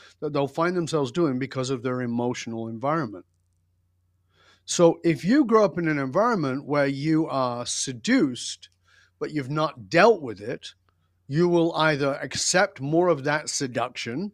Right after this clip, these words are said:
even in your adult life, or you will become the seductor. You will seduce yourself. And sometimes we seduce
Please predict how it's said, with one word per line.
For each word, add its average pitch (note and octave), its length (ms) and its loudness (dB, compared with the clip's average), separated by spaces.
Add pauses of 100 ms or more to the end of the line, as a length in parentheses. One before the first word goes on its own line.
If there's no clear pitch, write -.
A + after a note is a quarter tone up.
(160)
even C3 220 -4
in B2+ 120 -2
your B2 140 -2
adult A2+ 300 -6
life, G#2+ 420 -8 (400)
or D#3+ 200 4
you E3 180 -2
will E3 100 2
become D3+ 520 -2
the C#3 80 -6
seductor. D3 640 -2 (680)
You B2+ 180 -4
will C3+ 120 0
seduce C3+ 500 -2
yourself. D3 440 -4 (1700)
And C#3+ 160 -4
sometimes G3+ 480 0
we D3 300 -2 (160)
seduce C#3 420 -4